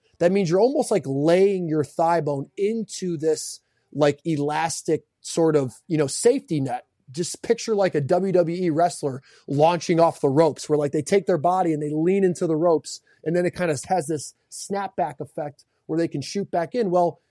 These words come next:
you know, your thigh bone kinda leans into that I T band, and your shin bone kinda sets into that Achilles tendon, and everything just kinda winds up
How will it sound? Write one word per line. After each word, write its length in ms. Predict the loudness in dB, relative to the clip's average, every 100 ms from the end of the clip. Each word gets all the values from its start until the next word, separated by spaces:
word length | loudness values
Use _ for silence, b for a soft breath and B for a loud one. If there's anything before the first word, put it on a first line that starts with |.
| _ -6
you 120 | 2
know, 100 | 2
your 160 | 2
thigh 320 | 0 0 2 2
bone 200 | 2 -2
kinda 260 | -2 0
leans 560 | 0 2 0 0 0 2
into 400 | 0 0 -4 -2
that 160 | -2
I 140 | -2 -6
T 260 | -8 -8
band, 280 | -8 -10 -10
and 100 | -6
your 100 | -6
shin 300 | -6 -4 -2
bone 180 | 0 -2
kinda 260 | -4 -6 -6
sets 420 | -6 -6 -6 -4
into 520 | -2 -2 -2 -2 -2 _ _ _
that 180 | -4 -2
Achilles 420 | -2 0 2 2
tendon, 300 | -2 -6 -4
and 80 | -4
everything 320 | -4 -4 -2
just 180 | -4 -4
kinda 380 | -4 -4 -4 -8 -12
winds 580 | -6 -4 -2 -2 0
up 280 | 0 0 -2